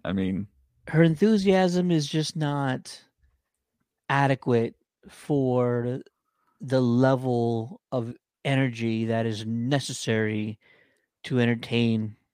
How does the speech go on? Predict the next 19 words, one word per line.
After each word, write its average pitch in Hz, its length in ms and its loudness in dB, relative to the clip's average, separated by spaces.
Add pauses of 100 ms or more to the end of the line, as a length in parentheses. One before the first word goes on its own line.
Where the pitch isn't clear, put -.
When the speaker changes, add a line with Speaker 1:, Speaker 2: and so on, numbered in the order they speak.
(240)
Speaker 2:
was 117 220 0
it, 117 100 -8
like, 110 140 -10
five 117 300 2
thousand 120 340 2
people 127 480 -2 (640)
in 139 80 2
an 127 180 4
auditorium, 127 920 2 (400)
maybe? 127 460 2
Speaker 1:
Yeah. 90 200 0 (1080)
Yeah, 123 440 4 (100)
I 123 100 0
mean, 117 420 2 (1080)
I've 131 180 4
thought 113 220 6
about 92 260 2
that 80 220 -2
too. 69 440 -10